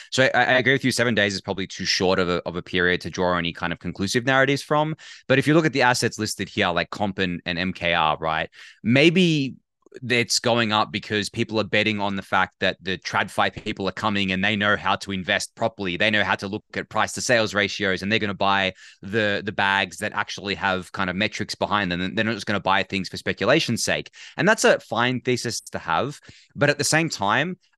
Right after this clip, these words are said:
I think that's more of a narrative than reality, because I don't foresee these TradFi institutions buying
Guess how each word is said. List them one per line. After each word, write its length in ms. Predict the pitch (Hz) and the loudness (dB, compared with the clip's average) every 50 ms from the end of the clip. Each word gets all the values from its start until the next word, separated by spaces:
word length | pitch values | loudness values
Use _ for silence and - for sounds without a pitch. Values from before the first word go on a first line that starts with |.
| _ | _
I 120 | - 120 113 | -2 -2 0
think 280 | - 143 156 135 - - | 2 0 -2 0 0 0
that's 200 | 135 131 131 - | 0 0 0 0
more 280 | 127 127 120 123 123 120 | 0 2 4 4 4 4
of 60 | 107 | 2
a 40 | 110 | 2
narrative 440 | 104 104 98 101 107 113 120 110 95 | 2 4 4 6 6 4 2 0 -2
than 120 | 107 95 | -4 -4
reality, 460 | 92 90 92 110 110 101 92 82 80 | -2 0 0 2 0 0 -2 -6 -8
because 280 | 76 101 101 - 123 98 | -8 -8 -6 -4 -2 0
I 140 | 110 123 123 | 2 2 4
don't 320 | 117 139 147 160 165 143 | 4 4 2 2 0 -2
foresee 560 | - 139 131 - - - 127 123 120 113 107 | -4 -4 -4 -2 0 2 2 2 2 0 -2
these 340 | 98 90 110 110 107 95 - | -2 -2 -2 -2 -2 -4 -6
TradFi 460 | - - - 104 110 - - 113 107 | -8 -4 -2 -2 -2 -2 -2 -2 -2
institutions 580 | 104 95 - - - - 110 98 - 104 95 87 | -2 -4 -6 -10 -10 -10 -8 -6 -6 -4 -6 -2
buying 600 | 80 78 104 101 104 101 101 95 92 90 90 | 0 2 4 4 4 4 4 2 2 0 -2